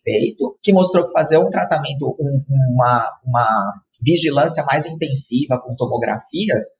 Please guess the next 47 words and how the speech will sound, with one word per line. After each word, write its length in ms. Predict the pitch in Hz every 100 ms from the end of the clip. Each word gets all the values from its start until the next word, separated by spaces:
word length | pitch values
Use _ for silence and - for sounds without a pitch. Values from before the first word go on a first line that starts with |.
| _
não 140 | - -
foi 140 | 196
melhor 280 | 185 131 127
do 100 | 135
que 100 | 135
você 200 | 135 135
fazer 260 | 135 135 135
exame 340 | 131 127 131
clínico 600 | 123 117 123 120 151 - -
e 140 | 151
raio-x. 880 | 143 147 185 - - 92 - - - -
O 200 | 185 185
que 240 | 185 226
a 80 | 302
tomografia 640 | 311 220 175 160 151 147
conseguiu 400 | - 135 131 127
detectar 800 | 123 120 - 110 _ 147 170 127 107 _
foi 120 | 160 151
segundo 500 | - 143 165 214 233
tumor 360 | 196 156 151
primário, 720 | - 139 131 113 117 131 156 233 277 -
e 280 | 180 185 254
isso, 440 | - - 277 - -
a 140 | 220
longo 360 | 254 254 226 196
prazo, 400 | 190 180 196 202
talvez 300 | 190 180 190
tenha 160 | 180 175
algum 240 | 175 175
impacto 600 | 180 180 160 165 - 160
em 60 | 160
sobrevida. 640 | 160 - 170 175 139 - -
Então, 140 | 113
se 100 | -
você 240 | 135 147
detecta 400 | 208 - 175 -
um 20 | 160
segundo 340 | 143 143 139
tumor 260 | - 135 135
primário 440 | - 127 113 107
e 60 | 113
aí 40 |
você 240 | 113 113 -
trata 340 | 127 139 127
bem 160 | 117 -
esse 180 | -
tumor, 420 | - 135 202 208